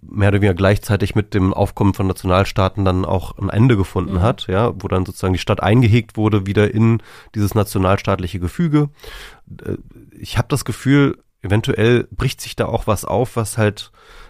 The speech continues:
Speaker 1: was halt lange Zeit in diesem, diesem starren Nationalstaatskonzept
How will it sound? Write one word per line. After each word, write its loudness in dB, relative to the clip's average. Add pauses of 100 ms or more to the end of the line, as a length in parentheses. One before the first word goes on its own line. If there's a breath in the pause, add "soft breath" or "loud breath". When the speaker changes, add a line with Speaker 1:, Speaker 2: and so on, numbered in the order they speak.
Speaker 1:
was -4
halt 2
lange 4
Zeit -4
in 0
diesem, 0
diesem -6
starren 2
Nationalstaatskonzept -4